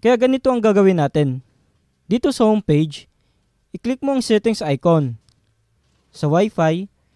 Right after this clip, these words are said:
makikita mo yung list ng available Wi-Fi. Piliin ang isis I D na kung saan nakakonek ang iPhone mo. Dito ay makikita mo ang password na naka-hide.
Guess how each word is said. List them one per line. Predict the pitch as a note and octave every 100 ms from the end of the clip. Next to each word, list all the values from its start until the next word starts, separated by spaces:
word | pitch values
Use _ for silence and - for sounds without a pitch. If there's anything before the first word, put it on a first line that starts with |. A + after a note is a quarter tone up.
| _ _
makikita | G#3 G#3 A#3+ B3+ B3
mo | A#3+ A3+
yung | G#3
list | G3 A3 -
ng | A#3+
available | A3+ G3 G3 F3+ F#3 E3
Wi-Fi. | C#3 - D#3 C#3+ B2 _ _ _ _ _ _ _ _ _ _ _ _ -
Piliin | G#3 A3+ B3 A#3+
ang | A#3+ A#3
isis | - A3 G#3+
I | E3 D3
D | E3+ F#3
na | D#3 D3+
kung | F3+
saan | E3+ A3+ F3
nakakonek | F3 E3+ F3 G3+ F3+
ang | E3 D#3+
iPhone | C3+ C3+ B2+
mo. | D3 B2+ _ _ _ _ _ _ _ _ _ _ _ _ _ _ -
Dito | B3 B3+
ay | B3
makikita | A#3+ A#3 G#3 A3 A3 G#3
mo | G3+
ang | F3+
password | F3+ E3+ - F#3 F#3+ E3
na |
naka-hide. | E3 E3 D3 C#3+ D#3+ D3 A2+ A#2+